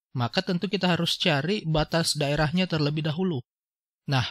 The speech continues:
batas daerahnya ini bisa kita tentukan jika pertidaksamaannya kita ubah menjadi persamaan terlebih dahulu. Jadi untuk soal yang pertama misalnya kita ubah menjadi X sama dengan negatif satu.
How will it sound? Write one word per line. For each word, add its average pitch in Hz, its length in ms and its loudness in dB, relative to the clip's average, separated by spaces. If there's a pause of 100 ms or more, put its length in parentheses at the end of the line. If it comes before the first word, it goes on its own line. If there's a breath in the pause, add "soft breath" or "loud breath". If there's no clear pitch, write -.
batas 123 320 -2
daerahnya 123 480 0
ini 160 400 -2
bisa 143 240 4
kita 143 240 -6
tentukan 131 720 -2 (460)
jika 156 480 0
pertidaksamaannya 160 1120 0
kita - 260 -4
ubah 127 380 -2
menjadi 120 260 -2
persamaan 110 640 -4
terlebih 104 400 -2
dahulu. 127 400 -2 (680)
Jadi 117 200 0
untuk 135 240 -4
soal 110 240 -2
yang 113 160 0
pertama 101 480 -4
misalnya 135 640 0
kita 131 240 -6
ubah 127 260 0
menjadi 147 360 0
X - 260 0
sama 156 240 0
dengan 135 320 -2
negatif 117 400 -4
satu. 107 520 -4